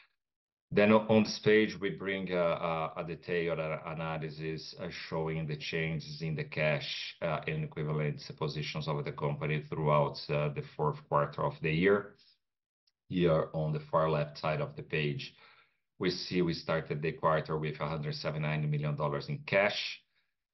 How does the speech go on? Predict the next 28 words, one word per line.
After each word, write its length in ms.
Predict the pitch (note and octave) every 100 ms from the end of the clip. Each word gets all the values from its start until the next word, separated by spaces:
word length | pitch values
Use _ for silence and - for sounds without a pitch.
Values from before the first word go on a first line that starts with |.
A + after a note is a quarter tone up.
| _ -
Then 300 | F2 F#2 E2+
more 340 | E2+ F2+ F2+
to 200 | F2 E2
this, 280 | E2 D2+ -
uh, 160 | E2+
left 320 | D#2+ D#2 - -
side 240 | D#2+ D2+
of 140 | D2
the 80 | D2
page 640 | - E2 D#2 D2 - - -
is 220 | D#2+ -
what 240 | D#2+ D2
we 60 | D2
call 360 | - E2+ D#2 D2+
adjusted 460 | D2+ D#2+ D2+ - -
free 120 | -
cash 220 | - D2+ -
flow 120 | E2+
to 100 | - -
firm, 360 | F#2+ F#2 E2+ E2 -
which 300 | E2 D2+ -
is, 240 | D2+ C#2
uh, 180 | D2 C2+
the 140 | C#2+ C#2+ -
free 120 | D#2
cash 260 | - D2+ -
flow 200 | - D2+
to 100 | D2